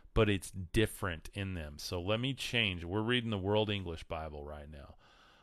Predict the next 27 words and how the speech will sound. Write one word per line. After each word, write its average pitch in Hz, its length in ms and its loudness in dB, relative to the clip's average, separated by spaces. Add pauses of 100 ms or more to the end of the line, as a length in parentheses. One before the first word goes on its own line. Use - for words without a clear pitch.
(120)
Let 117 220 8
me 147 120 4
just 143 300 2
change 113 600 4
to, 98 720 0
uh, 92 340 -2
the 90 100 -6
Christian 98 440 -2
Standard 85 440 -6
Bible, - 460 -10 (540)
uh, 85 240 -2
'cause 92 200 0
that's 104 200 6
kind 107 200 4
of 104 60 4
the 101 60 4
one 98 200 2
that 90 100 2
I 90 40 4
used 92 240 0
to 92 60 -8
take 90 220 -4
to - 60 -16
church 107 340 -2
all 92 120 0
the 92 80 -4
time. 95 360 -4